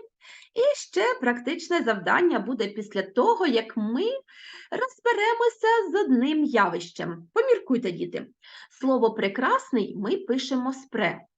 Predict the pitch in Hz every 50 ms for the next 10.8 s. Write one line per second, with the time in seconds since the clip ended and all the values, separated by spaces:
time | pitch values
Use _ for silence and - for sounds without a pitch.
0 | _ _ - - - - - - 233 214 220 269 392 453 - - 370 427 381 381
1 | 427 440 440 440 - - 381 403 508 480 311 262 233 339 349 359 392 392 - 320
2 | 262 240 220 220 262 415 - 403 415 359 311 320 359 370 349 - - 220 196 254
3 | 285 403 415 403 392 392 392 330 294 233 180 175 - - - - - - _ _
4 | _ _ - - - - 202 214 190 202 262 403 480 - - 427 453 440 - 440
5 | 427 427 415 392 392 - 392 381 - 208 190 165 160 160 - _ _ _ _ _
6 | _ _ _ _ _ _ _ _ _ _ _ _ _ _ _ _ - 403 440 392
7 | 285 220 190 - 349 349 339 - 233 247 - - 220 349 466 539 466 381 - -
8 | 220 208 - - 370 453 453 440 415 - - 370 392 392 - 240 208 165 165 -
9 | _ _ 196 - _ _ _ _ _ _ _ _ _ _ _ _ _ _ _ _
10 | - 220 233 233 240 226 320 466 508 403 - - - - -